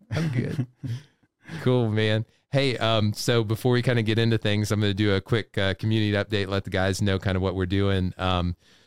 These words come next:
Speaker 1: so I know I've been talking a lot about the, our, uh, push for, like, iron on iron community and accountability and everything, and that's still at the forefront.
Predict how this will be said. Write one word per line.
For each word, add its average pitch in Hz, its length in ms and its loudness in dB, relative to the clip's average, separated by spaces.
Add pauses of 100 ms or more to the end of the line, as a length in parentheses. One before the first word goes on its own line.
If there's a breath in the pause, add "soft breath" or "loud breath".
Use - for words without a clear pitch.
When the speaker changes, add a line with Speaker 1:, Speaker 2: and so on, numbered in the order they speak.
Speaker 1:
so 117 600 2 (240)
I 101 100 -2
know 120 180 2
I've 117 200 -2
been 107 320 0
talking 107 380 0
a 92 80 0
lot 101 220 2
about 95 480 0
the, 92 340 -2
our, 92 340 2
uh, 87 140 0
push - 380 -2
for, 98 640 0
like, 90 360 -6
iron 113 320 0
on 107 220 2
iron 101 420 2
community 104 880 2
and 85 120 -2
accountability 98 680 0
and 98 60 0
everything, 95 440 -2 (260 soft breath)
and 95 100 -2
that's 101 220 -2
still 113 420 2
at 95 140 -4
the 101 80 -6
forefront. 110 540 -2